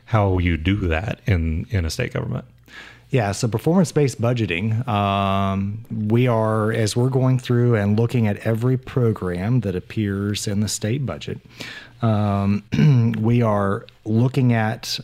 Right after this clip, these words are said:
Speaker 2: uh, the measures that have always been used to, what, to say whether that program is successful or not. And so <clears throat> we are changing up metrics to make sure that we're really looking at, is this program worth keeping or not?
Speaker 1: Mm-hmm.
Speaker 2: And I can tell you that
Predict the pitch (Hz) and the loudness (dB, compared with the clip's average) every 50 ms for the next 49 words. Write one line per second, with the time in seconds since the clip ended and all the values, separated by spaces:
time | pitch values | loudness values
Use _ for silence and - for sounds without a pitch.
0 | - - 101 98 98 98 87 95 90 95 107 113 120 117 127 131 120 - 120 104 | -6 -6 -4 -2 -2 -4 -4 -2 0 2 2 2 2 2 0 -2 0 0 -2 -2
1 | 101 92 104 107 110 113 110 107 - 117 107 101 98 101 98 95 90 - - 95 | -2 -4 -4 -2 -2 -2 -2 -2 -2 -2 -2 0 0 -2 -2 -4 -6 -6 -8 -8
2 | 98 95 - - - - 98 - - 110 101 92 95 95 92 87 90 92 - - | -8 -8 -10 -12 -12 -10 -10 -6 -4 -2 -2 -2 -2 -4 -4 -6 -6 -8 -6 -6
3 | 104 95 92 87 92 90 87 87 85 85 85 85 85 80 - - - 101 - - | -6 -6 -4 -4 -6 -6 -4 -6 -6 -6 -6 -6 -8 -8 -8 -10 -10 -12 -10 -6
4 | - 95 87 - - - 90 85 82 82 85 82 80 - - - - 92 85 - | -6 -6 -6 -6 -8 -8 -8 -8 -8 -8 -8 -10 -12 -14 -20 -14 -14 -12 -12 -10
5 | - 101 92 87 87 - - - - - - - - - - - - - - - | -10 -8 -8 -10 -12 -14 -16 -18 -18 -18 -18 -18 -18 -20 -20 -20 -20 -20 -6 0
6 | 123 123 135 123 120 120 110 101 95 87 - - 135 135 139 139 123 131 120 113 | 2 2 4 2 2 2 2 0 0 0 0 0 0 2 2 2 2 2 2 2
7 | 117 - - 107 110 107 - - - 107 104 - - - - 104 101 101 98 - | 0 -2 -2 -4 -4 -4 -6 -8 -10 -10 -8 -10 -10 -8 -6 -4 -4 -4 -4 -4
8 | - - - 107 98 95 92 92 92 92 92 92 90 82 87 104 113 117 117 117 | -6 -4 -4 -4 -6 -6 -6 -8 -8 -6 -6 -6 -6 -4 -2 2 4 4 4 4
9 | 110 104 101 98 98 107 104 - - 101 92 95 92 87 87 87 87 98 - _ | 4 2 0 0 -2 -2 -2 -2 -2 -4 -2 -2 -4 -4 -4 -6 -8 -10 -12 _
10 | - - - _ _ - 127 127 127 - 135 127 - - 127 117 113 117 113 107 | -20 -20 -20 _ _ -4 -2 -2 0 -2 -4 -4 -4 -2 -2 -2 0 0 0 0
11 | 104 98 101 98 - - - 113 107 - 95 90 90 85 82 78 76 - - - | -2 -2 -4 -6 -8 -6 -4 -4 -4 -4 -6 -8 -8 -10 -10 -12 -14 -16 -20 -18
12 | - - - 82 73 80 78 - 107 104 104 104 95 107 101 - - 147 151 147 | -12 -10 -8 -8 -8 -10 -8 -4 -2 -2 -2 0 -2 -2 -4 0 2 2 4 4
13 | 127 110 107 107 110 104 - - - - _ - 113 107 104 | 4 4 2 2 0 -2 -8 -18 -20 -14 _ -2 -2 -2 -2